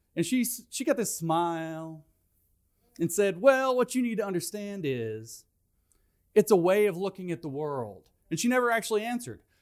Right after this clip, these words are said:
But she's named as a Marxist by one of her colleagues in that interview specifically. So, yes, and she was lying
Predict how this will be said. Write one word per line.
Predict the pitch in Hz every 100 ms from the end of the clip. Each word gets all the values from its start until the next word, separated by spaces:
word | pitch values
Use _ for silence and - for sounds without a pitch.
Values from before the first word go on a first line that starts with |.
| -
But | 185
she's | 247
named | 190 247 254
as | - 220 220
a |
Marxist | 214 214 214 - 160 -
by | 131 180
one | 196 208
of |
her | 190 185
colleagues | 202 196 185 127 120 117 - _
in | 185 202
that | 190 180
interview | 196 180 131 110
specifically. | - - - 202 196 190 120 104 - _ _ _
So, | - 185 175 143 - _
yes, | 156 180 135 110 - - _ _ _ _ _
and | 151
she | - 170
was | 151
lying | 143 151 131 107 95